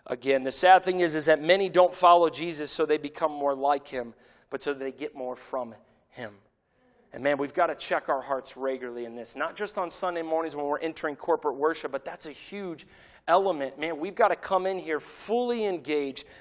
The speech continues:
mind and heart ready to worship with one sole purpose, the glorification of God. And man, we do that, we reap the benefits still.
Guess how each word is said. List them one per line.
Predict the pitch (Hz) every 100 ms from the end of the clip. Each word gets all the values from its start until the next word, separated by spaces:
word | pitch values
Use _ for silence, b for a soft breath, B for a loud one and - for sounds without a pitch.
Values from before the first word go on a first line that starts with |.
| b
mind | 170 196 220 247 226
and | - 180
heart | 165 175 160
ready | 156 165 202 202
to | - 180
worship | 165 160 208 208 - 180 151
with | 165
one | 147 185 226
sole | 214 - 214
purpose, | 214 - 208 - 151 B B B
the | 165
glorification | 120 156 202 220 214 208 - 196 - 180
of | 156
God. | 135 170 156 135
And | 160 165
man, | 196 180
we | 196
do | 151 175 226
that, | 262 262 262 B B B
we | 151 240
reap | 175 233 -
the | 151
benefits | 190 269 - 139 -
still. | - 131 107